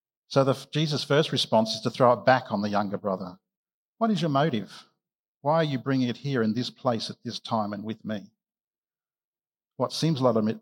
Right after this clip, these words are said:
like a legitimate request, at its heart, I think, is being motivated by selfishness and greed and covetous-, covetousness. I'm just gonna lose that one. For possessions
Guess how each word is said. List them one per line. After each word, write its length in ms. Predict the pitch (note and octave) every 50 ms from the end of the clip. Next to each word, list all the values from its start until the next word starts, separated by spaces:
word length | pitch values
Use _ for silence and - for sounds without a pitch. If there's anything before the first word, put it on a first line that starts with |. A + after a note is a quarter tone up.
| _
like 200 | - A2 A2+ A2+
a 60 | A2+ G2
legitimate 560 | G2 G#2 G#2 G2 A#2 A#2+ - B2+ G#2+ G#2 G#2+
request, 840 | G#2 G#2 - - - D3 A#2+ A2 G#2+ - - - _ _ - _ _ _ _ -
at 120 | A#2+ A#2
its 140 | G#2+ - -
heart, 220 | - B2+ B2 A2
I 60 | G#2 G2+
think, 240 | - - G#2 G2
is 100 | G#2 F#2
being 200 | - G#2+ G2+ G2+
motivated 520 | G2+ G#2+ A#2 A2+ A2 G#2 G2+ G2 G2+ G2 -
by 160 | G2+ G2+ G2 _ _
selfishness 680 | - - - A2+ G#2 - - - - A#2 G2+ - -
and 200 | - A2 G2+ -
greed 360 | - G2+ G#2+ G#2+ G#2 G#2 - _ _ _ _ _ _ _ _ _ _ _ -
and 160 | G2+ F#2+ -
covetous-, 800 | - - G#2+ - A2 - - F#2 - - F#2+ - - - - - _ _
covetousness. 960 | - - A#2 - A2+ - - A2 G2 - - - - G2+ F#2+ - - - - _ _ _ _ _ _ _ _ _ _ _ _ _ _ _ _ _ _ _ _ _ _ _ _ _ _ G2
I'm 100 | F#2+ G2
just 140 | F#2 - -
gonna 160 | F#2 E2+ F2
lose 200 | F#2+ F#2+ F2 -
that 160 | F#2+ G2 -
one. 200 | G2 A2 G#2+ G#2 - _ _ _ _ _ _ _ _ _ _ _ _ _ _ _ _ _ _ _ _ _ _ _ _ _ _ _ _ _ _ _ _ _ _ _ _ _ _ _ _ _ _ _ _
For 120 | - B2
possessions 880 | - - C3 A2+ A#2+ C#3+ D3+ D3 - F3+ F3+ F#3 F#3+ F#3+ - - - -